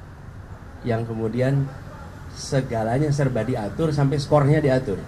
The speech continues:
Marah penonton. Penonton marah. Hati-hati. Hati-hati dengan rakyat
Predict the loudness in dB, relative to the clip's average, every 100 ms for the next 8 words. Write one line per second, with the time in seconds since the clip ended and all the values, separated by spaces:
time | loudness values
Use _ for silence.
0 | -12 -14 -14 -14 -14 -14 -14 -12 -12 -12
1 | -14 -12 -12 -14 -14 -14 -8 0 0 2
2 | -2 -4 -4 -4 -2 -4 -4 -6 -8 -10
3 | -12 -14 -14 -14 -14 -12 -12 -6 -2 2
4 | 2 0 -2 -2 -4 -6 -10 -12 -12 -12
5 | -12 -12 -12 -6 -4 0 -2 -2 -8 -8
6 | -12 -12 -12 -12 -12 -12 -10 -4 -2 0
7 | -2 0 -2 0 -2 0 -4 -6 -2 -2
8 | 0 -2 0 -2 -2 4 4